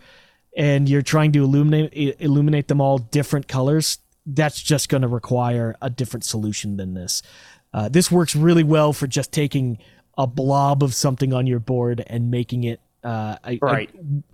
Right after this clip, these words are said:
Speaker 1: bright one color. And also with the, with the fact that, you know, you have to shine an L E D fairly bright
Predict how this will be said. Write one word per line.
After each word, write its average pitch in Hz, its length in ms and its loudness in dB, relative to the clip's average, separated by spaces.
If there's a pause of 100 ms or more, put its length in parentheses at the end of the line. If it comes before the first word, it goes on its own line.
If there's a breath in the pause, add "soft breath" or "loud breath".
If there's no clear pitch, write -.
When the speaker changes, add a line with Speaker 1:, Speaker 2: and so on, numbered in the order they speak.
Speaker 1:
bright 160 540 2
one 131 300 -2
color. 110 320 -10 (1300 loud breath)
And 196 160 6
also 202 380 4
with 175 260 4
the, 165 240 4
with 160 160 0
the - 80 0
fact 165 360 -2
that, 135 200 -2 (180)
you 151 120 -2
know, 127 80 0
you 127 160 -2
have 143 260 -2
to 127 220 -4
shine 131 380 0
an 131 180 -4
L 123 120 -2
E 120 60 0
D 120 220 -4
fairly 117 340 -4
bright 139 340 -2